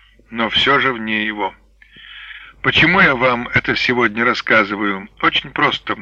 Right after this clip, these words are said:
Если хотите потерять рассудок, раскройте эту информацию. Половина офицеров и членов команды того корабля сейчас совершенно безумны. Некоторых даже по сей день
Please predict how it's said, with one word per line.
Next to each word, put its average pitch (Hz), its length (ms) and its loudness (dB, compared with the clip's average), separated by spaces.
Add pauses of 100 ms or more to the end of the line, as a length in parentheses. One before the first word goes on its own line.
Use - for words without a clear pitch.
(120)
Если 117 400 -2
хотите 117 400 -4
потерять 104 460 0
рассудок, 107 580 -2
раскройте 117 560 -2
эту 113 320 -2
информацию. 95 720 -6 (960)
Половина 139 380 2
офицеров 127 580 0
и 123 40 -6
членов 117 380 2
команды 110 540 0
того 104 240 -4
корабля 107 460 0
сейчас 107 360 -2
совершенно 107 600 -2
безумны. 104 540 -4 (1300)
Некоторых 139 720 2 (100)
даже 117 360 2
по 110 160 0
сей 110 280 2
день 135 440 0